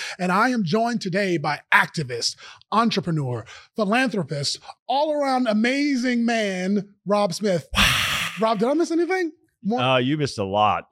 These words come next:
Speaker 1: Tell me
Speaker 2: but,
Speaker 1: the
Speaker 2: but
Speaker 1: rest.
Speaker 2: I'm not gonna go into that right now. Let's,
Speaker 1: You sh-,
Speaker 2: let's,
Speaker 1: you must.
Speaker 2: you, well, I mean, God, I'm a, I'm a great husband.
Speaker 1: Mm-hmm.
Speaker 2: I'm a yogi. I'm a traveler.
Speaker 1: Yes.
Speaker 2: I'm a avid drinker. Um,
Speaker 1: <laughs>
Speaker 2: let's see what else. I, I try to,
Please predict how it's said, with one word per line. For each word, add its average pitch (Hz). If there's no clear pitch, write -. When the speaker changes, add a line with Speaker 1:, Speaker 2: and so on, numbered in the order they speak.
Speaker 1:
Tell 202
me 107
Speaker 2:
but, 139
Speaker 1:
the 190
Speaker 2:
but 170
Speaker 1:
rest. -
Speaker 2:
I'm 147
not 156
gonna 127
go 107
into 107
that 101
right 87
now. 90
Let's, 139
Speaker 1:
You 190
sh-, 151
Speaker 2:
let's, 147
Speaker 1:
you 175
must. 180
Speaker 2:
you, 127
well, 156
I 135
mean, 113
God, 117
I'm 95
a, 85
I'm 107
a 104
great 98
husband. 98
Speaker 1:
Mm-hmm. 156
Speaker 2:
I'm 101
a 95
yogi. 98
I'm 90
a 82
traveler. 110
Speaker 1:
Yes. 131
Speaker 2:
I'm 95
a 90
avid 101
drinker. 104
Um, 92
Speaker 1:
<laughs> -
Speaker 2:
let's 113
see 123
what 110
else. 101
I, 107
I 101
try 127
to, 127